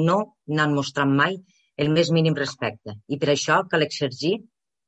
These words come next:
aquesta pressió internacional sobre els països que han recorre-, reconegut el règim i que hi donen suport polític i material. Països que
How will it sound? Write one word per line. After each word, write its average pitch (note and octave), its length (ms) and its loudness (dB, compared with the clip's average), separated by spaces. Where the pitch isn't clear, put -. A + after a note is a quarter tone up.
aquesta E3 400 -2
pressió D#3 320 0
internacional D3+ 680 0
sobre D#3+ 380 0
els C3+ 160 -2
països C#3+ 420 0
que D3 140 -2
han C3+ 80 -2
recorre-, C3 400 -2
reconegut C#3 600 0
el C#3+ 180 2
règim D#3 400 2
i - 20 -14
que D3+ 140 4
hi C3+ 100 4
donen D#3 300 0
suport C3+ 340 -4
polític C#3 380 -4
i D#3+ 80 0
material. G#2+ 480 -4
Països D#3 480 2
que C#3 400 4